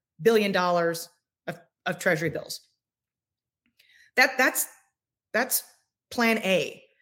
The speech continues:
And plan A is actually, that's actually better than plan B. For Yellen, it's better than plan B. Uh,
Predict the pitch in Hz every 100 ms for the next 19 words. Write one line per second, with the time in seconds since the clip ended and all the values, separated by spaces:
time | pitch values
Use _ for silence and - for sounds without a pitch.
0 | _ _ _ - 196 196 - 240 233 233
1 | 359 294 262 247 220 190 226 269 247 226
2 | 214 - - _ _ _ _ - 240 262
3 | 415 294 254 254 220 208 208 190 170 165
4 | - - _ _ - 208 190 196 202 175
5 | 92 - _ _ _ _ _ - 190 -
6 | - 196 185 175 170 185 175 160 170 127
7 | 127 _ _ _ _ _ _ _ - 196